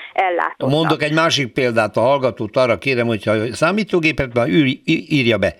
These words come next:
Speaker 2: Zalotai Elemér, Y-nal, csillagvizsgáló.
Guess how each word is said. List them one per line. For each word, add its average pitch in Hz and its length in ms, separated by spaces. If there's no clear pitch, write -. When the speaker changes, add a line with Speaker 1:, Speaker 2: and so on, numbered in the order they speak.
Speaker 2:
Zalotai 110 840
Elemér, 120 540
Y-nal, 160 760
csillagvizsgáló. 76 840